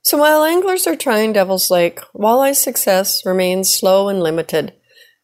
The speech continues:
The better success seems to be in shallower water, perhaps trying along the west side of Devil's Lake.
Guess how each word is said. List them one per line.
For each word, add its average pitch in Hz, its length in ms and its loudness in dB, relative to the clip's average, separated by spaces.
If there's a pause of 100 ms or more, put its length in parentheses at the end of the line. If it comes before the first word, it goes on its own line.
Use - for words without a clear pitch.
The 202 80 -6
better 285 300 4
success 226 560 0
seems 190 420 -4
to - 100 -10
be 190 120 -2
in 180 120 0
shallower 185 480 0
water, 170 680 -2
perhaps 226 440 0
trying 202 400 -2
along 196 300 -2
the 185 80 -4
west 247 260 0
side 160 260 -2
of 165 120 -6
Devil's 156 380 -2
Lake. 151 340 -4